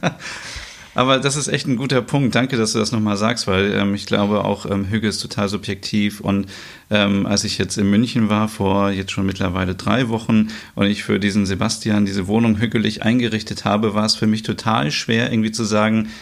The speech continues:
das ist Hügge, das ist nicht Hügge, weil für mich sind auch, also für mich sind Lichterketten jetzt nicht so hügelig. Ähm, und das ist halt ein Typ gewesen und irgendwie, das finde ich total schwierig, weil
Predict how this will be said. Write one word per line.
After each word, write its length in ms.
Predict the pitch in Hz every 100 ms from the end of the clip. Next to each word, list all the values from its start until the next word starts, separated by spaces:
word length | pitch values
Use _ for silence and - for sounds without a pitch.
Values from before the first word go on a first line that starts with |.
| - - _ -
das 180 | 107
ist 200 | 113 -
Hügge, 380 | 131 117 123 120
das 200 | - 107 104
ist 140 | -
nicht 220 | 123 -
Hügge, 320 | 139 123 123 110
weil 220 | 104 104 - -
für 120 | - 110
mich 180 | 135 127
sind 220 | 113 113
auch, 280 | 175 - - - 104 -
also 180 | 110
für 140 | 110 120
mich 240 | 120 -
sind 200 | 120 110
Lichterketten 540 | 123 - - 117 113 110
jetzt 200 | 107 110
nicht 260 | 107 -
so 200 | - 160
hügelig. 560 | 151 156 160 165 240 - - - - _ _
Ähm, 380 | 123 123 117 117 -
und 300 | 113 113 - -
das 180 | - 110
ist 140 | 117 110
halt 140 | 107
ein 80 | 98
Typ 240 | 147 143
gewesen 500 | 170 147 156 170 170
und 280 | 127 123 123
irgendwie, 540 | 113 117 120 120 123 120
das 260 | 110 - -
finde 200 | 127 117
ich 60 |
total 340 | - - 123 131
schwierig, 520 | 131 156 175 101 -
weil 300 | 104 104